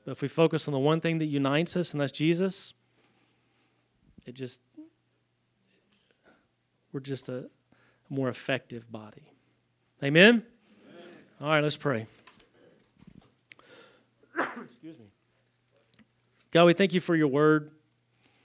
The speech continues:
We thank you that it still, still speaks to us today. And God, I, I thank you for the reminder of the power of unity, the power of the Holy Spirit, but also the reminder of the power of sin. And God, I pray that each one of us would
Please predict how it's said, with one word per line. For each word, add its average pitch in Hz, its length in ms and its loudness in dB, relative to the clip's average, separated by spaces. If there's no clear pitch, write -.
We 143 100 -6
thank 156 220 -2
you 160 100 0
that 147 80 6
it 143 80 0
still, 160 260 -4
still 151 280 -2
speaks - 440 -2
to 143 200 -10
us 127 160 -8
today. 135 540 -4
And 147 120 -4
God, 160 200 4
I, 160 200 4
I 147 80 -4
thank 175 280 0
you 185 80 6
for 175 160 2
the 160 120 4
reminder 151 720 0
of 139 580 -4
the 147 60 -12
power 156 520 2
of 143 160 0
unity, 143 460 0
the - 100 -12
power 156 380 6
of 143 60 6
the 147 100 2
Holy 143 220 4
Spirit, 143 440 -4
but 135 80 -4
also 135 300 -4
the 139 100 -6
reminder 135 420 -2
of 120 40 -6
the 123 80 -6
power 135 300 -6
of 110 100 -8
sin. 113 440 -10
And 143 140 -2
God, 147 160 6
I 156 100 10
pray 160 340 4
that 139 140 0
each 160 300 0
one 151 260 4
of 139 140 0
us 143 460 0
would 135 320 -2